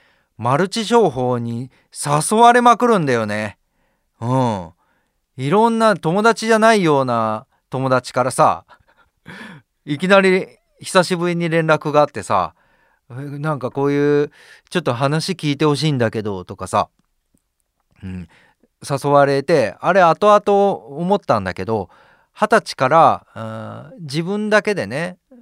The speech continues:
親、親に行ったりせずにローンが組めるんだよね。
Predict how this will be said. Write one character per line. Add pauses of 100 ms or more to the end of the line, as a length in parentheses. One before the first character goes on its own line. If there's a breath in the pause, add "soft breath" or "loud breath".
(360)
親、
親
に
行
っ
た
り
せ
ず
に (340 soft breath)
ロ
ー
ン
が
組
め
る
ん
だ
よ
ね。